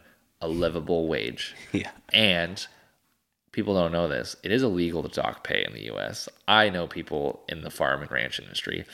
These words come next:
Speaker 1: who have histories of docking pay of their employees when they mess up. I would never wanna work for anyone who
Speaker 2: That
Speaker 1: would
Speaker 2: would be pretty tough.
Speaker 1: Yeah. You know, like that, you know, like, that's one of those things, like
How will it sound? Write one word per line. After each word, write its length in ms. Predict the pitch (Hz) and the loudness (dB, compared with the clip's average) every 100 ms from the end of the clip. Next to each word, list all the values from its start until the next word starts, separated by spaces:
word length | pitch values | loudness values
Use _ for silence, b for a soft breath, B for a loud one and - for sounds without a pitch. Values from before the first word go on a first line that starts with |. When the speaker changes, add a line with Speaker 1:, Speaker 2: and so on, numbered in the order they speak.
| B B B | B B B
Speaker 1:
who 160 | - 98 | -2 2
have 460 | 98 90 82 - - _ _ _ _ - | 6 4 4 -14 -20 _ _ _ _ -6
histories 600 | - 107 - 82 69 - | -2 0 0 -2 -4 -6
of 180 | 80 | -6
docking 400 | 80 73 - 73 | -2 -2 -2 -12
pay 460 | 73 67 52 50 - _ _ _ _ _ - | -6 -2 -2 -2 -12 _ _ _ _ _ -2
of 340 | 87 85 78 - | 2 2 0 4
their 160 | 82 | 4
employees 560 | 76 - 85 67 64 78 | 4 -2 -2 0 -2 -4
when 100 | 65 | -8
they 100 | 60 | -6
mess 280 | 60 - - | -4 -6 -6
up. 260 | - - - b b b b b b b | -10 -14 -20 b b b b b b b
I 180 | 101 123 | 6 6
would 300 | 127 110 92 | 6 4 0
never 300 | 95 92 92 | 0 2 2
wanna 160 | 90 82 | 2 2
work 200 | 85 80 | 0 0
for 140 | 80 | 2
anyone 560 | 69 85 90 92 98 104 B B - | 2 2 2 2 0 -4 B B 0
who 480 | 95 90 85 82 - | 4 6 4 0 -2
Speaker 2:
That 140 | - 98 | 2 4
Speaker 1:
would 60 | 110 | 4
Speaker 2:
would 60 | 113 | 0
be 100 | 101 | 0
pretty 220 | 98 85 | -2 -2
tough. 460 | - 82 - - _ - | -2 -4 -6 -12 _ -4
Speaker 1:
Yeah. 220 | 95 - - _ _ - | -2 -2 -6 _ _ -6
You 60 | 80 | 0
know, 160 | 80 | 4
like 180 | 92 95 | 4 6
that, 260 | 110 - 120 | 6 4 2
you 100 | 113 | 0
know, 100 | 110 | 2
like, 160 | 113 | 2
that's 200 | 127 127 | 2 2
one 100 | 131 | 0
of 60 | 117 | 0
those 180 | 107 - | -2 0
things, 300 | 107 95 95 | -2 -2 0
like 240 | 87 - | 0 0